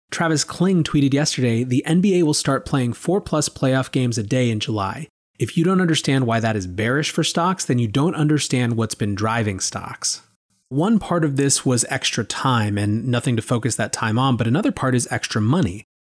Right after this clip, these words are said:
This is a quote from a story in Bloomberg as well. "Securities trading was among the most common uses for the government stimulus checks in nearly every income bracket, according to software and data aggregation company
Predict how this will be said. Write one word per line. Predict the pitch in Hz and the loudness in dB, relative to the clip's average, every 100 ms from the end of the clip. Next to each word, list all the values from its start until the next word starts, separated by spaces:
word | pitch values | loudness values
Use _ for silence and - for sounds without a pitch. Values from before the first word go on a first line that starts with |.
| _ - | _ 0
This | 165 | 2
is | - | 2
a | 190 | -2
quote | - - 151 147 - | -4 -4 -2 -2 -2
from | - 127 | -2 0
a | |
story | - - 131 123 123 127 | 0 0 2 2 2 0
in | - 117 110 107 | 0 0 0 2
Bloomberg | 131 135 120 117 107 | 2 4 4 2 0
as | 98 | 0
well. | 131 160 123 113 - _ _ _ _ - | 0 0 0 -2 -6 _ _ _ _ -6
"Securities | - - - 208 247 214 | -2 0 2 2 4 2
trading | - 160 160 147 | 2 2 4 4
was | 131 | 4
among | 127 127 135 | 4 4 4
the | 123 | 4
most | 117 117 - | 2 0 -4
common | - 165 185 185 135 | -2 2 4 4 4
uses | 135 131 123 | 2 2 2
for | - | 0
the | 117 | -2
government | 110 123 147 143 139 | 0 0 2 2 0
stimulus | - 117 117 117 | 2 2 2 0
checks | - 113 - 127 | 0 0 0 0
in | 113 123 | 0 2
nearly | 123 117 117 - | 2 2 0 -2
every | 151 185 180 | 0 0 0
income | 139 135 131 117 | 2 2 2 2
bracket, | 107 104 123 - | 0 0 -2 -6
according | - 131 123 | -4 0 2
to | 107 | 2
software | - - 160 - 170 | 0 0 0 0 -2
and | 160 117 | 0 0
data | 120 117 123 | 0 0 0
aggregation | 113 110 110 110 120 | -2 0 0 0 -2
company | 107 113 107 113 110 | -2 -2 0 0 0